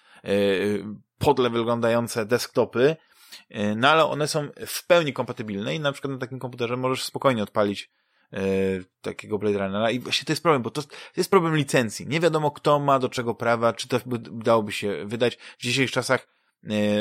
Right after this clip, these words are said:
trzeba wszystkie te licencje odświeżyć, jeśli to jest kwestia na przykład, nie wiem, e, praw do muzyki, to trzeba tych wszystkich artystów znaleźć. Jeśli chodzi o telewizję, to jest największy problem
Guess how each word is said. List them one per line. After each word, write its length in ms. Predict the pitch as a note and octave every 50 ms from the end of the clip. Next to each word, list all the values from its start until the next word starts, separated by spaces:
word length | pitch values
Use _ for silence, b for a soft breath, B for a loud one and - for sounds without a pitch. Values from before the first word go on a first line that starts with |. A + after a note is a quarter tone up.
| G2+ - -
trzeba 340 | - - - C3+ A#2+ B2 A2+
wszystkie 420 | G2 - - - C#3+ C3+ - - A#2+
te 100 | - A#2
licencje 520 | A2+ G#2 - C3 B2 A#2+ - - A2 F2
odświeżyć, 680 | F#2 - - - - C#3 C3+ A#2+ B2 B2 A2+ - -
jeśli 200 | A2+ G2 - G#2+
to 80 | - A2
jest 200 | A2 G#2 - -
kwestia 320 | - - A2 - - -
na 80 | G#2 G2+
przykład, 240 | - - - G#2 G#2
nie 80 | G#2
wiem, 160 | G2+ G2 G2
e, 60 | F#2+ D#2+ F2 F#2 E2+ D#2+ C#2 C#2 D#2 -
praw 180 | - A2 G#2+
do 100 | A2 A2
muzyki, 440 | G#2+ A2 A2+ G#2+ B2 A#2+ - - G#2+
to 100 | - G2+
trzeba 200 | - - G2+ G2
tych 120 | - G#2+
wszystkich 300 | - G#2+ - - A2+ G2+
artystów 400 | G#2+ G#2 - A2+ G#2+ - - G2
znaleźć. 340 | G2+ A2+ B2 B2 A#2+ A2 - B B B B B B
Jeśli 140 | - - C3
chodzi 120 | B2+ C#3
o 40 | C3
telewizję, 460 | - C#3 B2+ B2+ A#2 B2+ B2+ C3 B2+
to 80 | - A#2+
jest 100 | A2+ A#2
największy 360 | B2 A2+ B2+ C3 - - C3
problem 360 | - C3 B2+ B2+ C3 B2+ B2